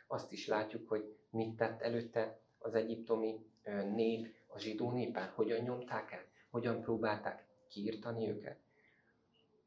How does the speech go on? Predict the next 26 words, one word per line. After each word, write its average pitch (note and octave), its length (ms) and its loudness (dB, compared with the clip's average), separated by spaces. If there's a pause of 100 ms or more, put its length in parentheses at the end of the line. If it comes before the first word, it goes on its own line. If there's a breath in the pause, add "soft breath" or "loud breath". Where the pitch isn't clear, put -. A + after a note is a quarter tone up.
(220)
Isten A2 360 0
pedig G2+ 240 -2
azt G2+ 180 -2
mondja, G2 240 -4
hogy G#2 240 -2
ha - 140 -2
ti - 120 -4
így, C3 440 0
akkor, - 540 2
akkor A#2 360 -2
én B2 180 -4
úgy. G#2 340 -6 (2500 loud breath)
De D3 100 12
az D3+ 120 12
is - 140 2
érdekes, B2+ 540 10
hogy, A#2 400 10 (280)
hogy A#2+ 160 6
ez A#2+ 120 2
a A2 100 4
csapás C#3+ 840 6 (200)
az A2+ 160 2
egyik G#2 340 4
nép G#2 220 4
számára G2+ 500 0
csapás, B2+ 640 -4